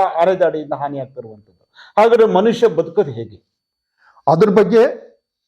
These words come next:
Speaker 2: ಅರಸರು ಅಥವಾ ನಮ್ ಕಾನೂನು ರೂಪಿಸೋರು ಜಾಗೃತೆಗೊಳ್ಬೇಕು. ಈಗ ಈ ಜನಗಳು ಕೂಡ ಜಾಗೃತರಾಗ್ಬೇಕು, ಇದಕ್ಕೊಂದು ಪರಿಹಾರ ಕಂಡ್ಕೋಬೇಕಲ್ಲ.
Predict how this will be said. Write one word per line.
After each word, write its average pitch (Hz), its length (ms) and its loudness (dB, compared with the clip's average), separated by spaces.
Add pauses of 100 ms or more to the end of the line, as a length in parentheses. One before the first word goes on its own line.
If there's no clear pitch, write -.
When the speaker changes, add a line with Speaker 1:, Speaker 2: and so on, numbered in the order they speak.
(260)
Speaker 2:
ಅರಸರು 196 680 0
ಅಥವಾ 180 320 0
ನಮ್ 156 200 -4
ಕಾನೂನು 175 680 2
ರೂಪಿಸೋರು 185 760 -2 (220)
ಜಾಗೃತೆಗೊಳ್ಬೇಕು. 139 1080 0
ಈಗ 95 140 -18 (140)
ಈ 170 40 -6
ಜನಗಳು 214 560 2
ಕೂಡ 233 180 2
ಜಾಗೃತರಾಗ್ಬೇಕು, 139 1000 -4 (340)
ಇದಕ್ಕೊಂದು 185 400 2
ಪರಿಹಾರ 190 420 0
ಕಂಡ್ಕೋಬೇಕಲ್ಲ. 190 720 -6